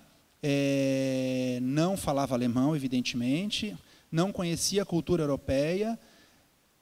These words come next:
casou-se com a autorização do pai, e ali na, na, na regra da tribo, casou, tá casada, é esposa, não tem o que discutir, foi pra Alemanha.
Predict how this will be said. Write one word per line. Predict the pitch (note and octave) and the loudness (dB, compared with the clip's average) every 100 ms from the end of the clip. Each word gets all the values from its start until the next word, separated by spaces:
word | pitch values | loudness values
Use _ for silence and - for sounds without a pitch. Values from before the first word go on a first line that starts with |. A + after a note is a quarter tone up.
| - | -4
casou-se | G#3+ F#3+ C3+ D#3+ E3+ G3 - - B3+ A3 E3+ - - - | -2 0 0 2 2 2 2 4 4 2 -2 -10 -12 -10
com | E3+ E3 | -2 0
a | D#3 | 2
autorização | D3 C#3+ E3 D3+ D3+ C#3+ D#3 | 2 2 0 -2 -2 -2 -2
do | D3 | -4
pai, | - D#3+ E3 | -2 0 0
e | D3+ | 0
ali | D3 D#3+ | 0 0
na, | E3+ D3+ C#3 | 0 0 2
na, | C#3+ C3+ | 0 0
na | C#3 | -2
regra | C3 D3 D#3+ C#3+ C3+ A#2 - - | -2 0 0 0 -4 -4 -12 -12
da | - D3+ | -2 -2
tribo, | - C#3+ C3 | 0 -2 -2
casou, | - D#3+ C3+ E3 | 0 0 2 0
tá | E3+ | -2
casada, | D3 D3+ C3 D3+ D3+ | -2 -2 0 0 0
é | C#3 | -2
esposa, | - - D#3 E3 D3 | -4 -2 2 2 2
não | C#3 | -2
tem | C#3 | -2
o | C#3 | -4
que | D#3+ | -6
discutir, | - G#3 D4+ D4 - - - - | -6 2 4 2 -6 -20 -20 -8
foi | - G3+ | 2 2
pra | G3+ G3+ | 2 0
Alemanha. | G3+ F3+ C3+ A#2+ | 2 2 2 2